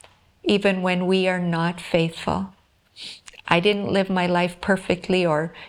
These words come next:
do everything right, and that's why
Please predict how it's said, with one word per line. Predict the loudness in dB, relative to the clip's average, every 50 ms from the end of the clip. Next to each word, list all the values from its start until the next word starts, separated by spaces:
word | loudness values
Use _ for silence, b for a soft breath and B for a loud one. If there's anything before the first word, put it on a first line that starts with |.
| B _ _
do | 4 4 6
everything | 4 4 2 0 0 0 -2 0 2
right, | 2 2 2 2 2 0
and | 0 0 2 2 2
that's | 2 2 0 -4 -6 -4 0
why | 2 2 2 2 0 0 0 -2 -2 -4 -8